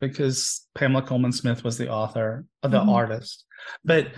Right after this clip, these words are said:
Speaker 1: people translate all the time. In my classes, they'll go, "So what card is that in?"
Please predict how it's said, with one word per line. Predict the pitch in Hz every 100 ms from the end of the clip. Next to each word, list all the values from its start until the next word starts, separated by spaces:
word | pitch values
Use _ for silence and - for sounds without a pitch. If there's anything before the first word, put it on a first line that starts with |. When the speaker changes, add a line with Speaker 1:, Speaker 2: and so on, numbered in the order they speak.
| - _ _
Speaker 1:
people | 214 233 175
translate | 180 156 147 131
all | 117
the |
time. | 110 180 170 123 120 127
In | 139 139
my | 127 123
classes, | - 147 143 143 - 127
they'll | 139 143
go, | 139 147 139 135 135
"So | 143 202 202
what | 233 285
card | 285 285 285
is | 269
that | - 254 262
in?" | 254